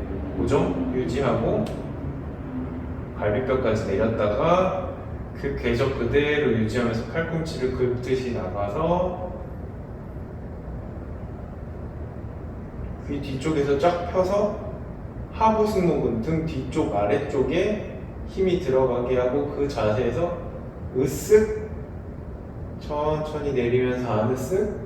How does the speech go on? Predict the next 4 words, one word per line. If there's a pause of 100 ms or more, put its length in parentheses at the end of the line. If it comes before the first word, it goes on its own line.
(880)
팔꿈치
천천히
굽히면서 (1400)
옆구리.